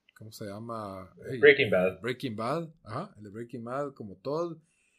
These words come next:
Speaker 1: Y Will Arnett, que pues también hace la voz de Lego Batman y es el de Arrested Development,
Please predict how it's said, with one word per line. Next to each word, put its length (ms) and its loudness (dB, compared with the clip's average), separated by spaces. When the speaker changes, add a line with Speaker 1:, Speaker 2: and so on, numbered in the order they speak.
Speaker 1:
Y 140 -4
Will 220 0
Arnett, 420 0
que 180 -2
pues 220 -14
también 240 -6
hace 160 -4
la 140 -4
voz 160 -8
de 100 -2
Lego 300 -2
Batman 580 -4
y 120 -8
es 100 -10
el 160 -8
de 600 -12
Arrested 360 -6
Development, 600 -4